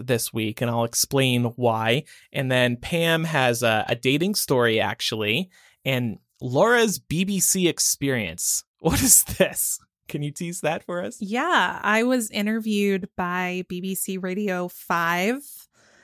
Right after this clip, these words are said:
Speaker 2: uh, last week, and it was an interesting experience. Uh, we were talking about the twentieth anniversary of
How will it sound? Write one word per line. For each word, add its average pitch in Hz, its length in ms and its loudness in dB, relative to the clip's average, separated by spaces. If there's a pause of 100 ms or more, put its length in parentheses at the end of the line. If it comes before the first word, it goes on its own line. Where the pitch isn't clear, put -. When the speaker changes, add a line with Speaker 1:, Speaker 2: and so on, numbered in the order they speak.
(320)
Speaker 2:
uh, 202 400 6
last 208 380 2
week, 254 480 -2
and 202 320 4
it 190 180 0
was 226 220 4
an 277 160 4
interesting 254 680 4
experience. 185 1120 0
Uh, 185 160 4
we 185 80 4
were 185 100 4
talking 190 360 0
about 180 240 0
the 180 160 4
twentieth 185 480 0
anniversary 170 800 2
of 165 320 2